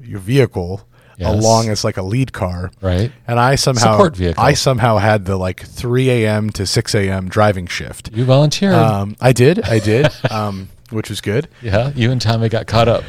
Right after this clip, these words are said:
Speaker 1: We did. We, yeah, lots, listened to lots of, uh, Abbott Brothers, and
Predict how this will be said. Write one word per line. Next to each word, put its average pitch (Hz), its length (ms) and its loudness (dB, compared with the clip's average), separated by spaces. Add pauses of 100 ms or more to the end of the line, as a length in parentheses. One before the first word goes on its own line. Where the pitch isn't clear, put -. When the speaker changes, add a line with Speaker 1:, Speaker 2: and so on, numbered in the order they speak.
Speaker 1:
We 143 140 2
did. 156 200 6
We, 131 200 0
yeah, 104 180 2
lots, 117 600 0
listened 120 240 -8
to 98 60 -8
lots 110 520 -2
of, 107 260 2 (160)
uh, 101 240 -4
Abbott 120 240 2
Brothers, 127 420 2 (240)
and 101 500 -8